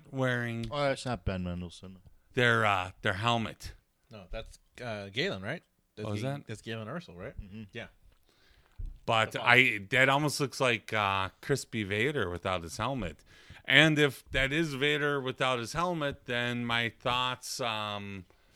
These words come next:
Speaker 1: are staying true to what I, my initial idea was, is that Vader is gonna get screwed up in this film bad,
Speaker 3: Hmm.
Speaker 1: which will then explain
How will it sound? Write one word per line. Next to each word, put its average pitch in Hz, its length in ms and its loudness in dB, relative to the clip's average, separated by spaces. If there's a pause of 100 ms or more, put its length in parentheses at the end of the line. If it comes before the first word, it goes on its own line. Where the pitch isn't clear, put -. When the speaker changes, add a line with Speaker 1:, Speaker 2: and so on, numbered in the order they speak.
(1120)
Speaker 1:
are - 40 -8
staying 135 280 4
true 143 220 0
to 127 200 4
what 120 240 6
I, 117 360 6
my 104 480 -2
initial 113 680 -2 (460)
idea 117 400 0
was, 95 460 -2
is 92 200 -10
that 98 280 0
Vader 101 400 -2
is 87 120 -10
gonna 90 260 -10
get 87 260 -8 (440)
screwed 98 380 -4
up 90 220 0
in 90 60 -8
this 85 220 -10
film 82 380 -8 (100)
bad, 78 480 0 (300)
Speaker 3:
Hmm. 135 80 -20 (100)
Speaker 1:
which 98 180 -10
will 95 80 -4
then 95 240 -4
explain 90 760 -6